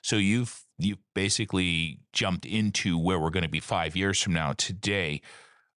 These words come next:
I do wanna take a couple moments and look towards the future, because obviously what you're doing today is not necessarily what's gonna be the state of the union five years from now as well.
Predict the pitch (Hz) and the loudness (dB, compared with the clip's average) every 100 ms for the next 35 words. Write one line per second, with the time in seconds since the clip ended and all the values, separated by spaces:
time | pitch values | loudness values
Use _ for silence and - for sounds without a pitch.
0 | _ 117 113 131 175 165 185 - 139 123 | _ -4 -2 0 0 0 0 0 -2 -2
1 | 107 113 - 107 95 90 92 - 92 87 | -2 -2 -2 0 2 2 2 2 2 2
2 | 98 95 - 107 90 90 90 82 - - | 2 0 -2 0 2 2 2 0 -4 -2
3 | 127 120 - - 98 104 95 95 107 120 | 0 2 0 -4 -2 0 2 2 2 0
4 | - 110 101 - 95 98 95 85 - 95 | 2 2 2 0 -2 2 2 2 -2 -2
5 | 92 90 85 - 90 76 87 - - 104 | -2 0 0 0 0 0 0 0 0 2
6 | 92 85 82 80 - 104 90 85 78 78 | 2 2 2 0 -2 0 0 0 -2 -2
7 | - 87 85 82 80 90 92 80 76 110 | 0 0 2 2 2 2 2 0 -2 -2
8 | 87 82 82 90 101 - 82 78 76 73 | 0 0 0 2 0 0 0 2 0 0
9 | 71 92 98 95 62 64 | -2 -2 0 0 -2 -6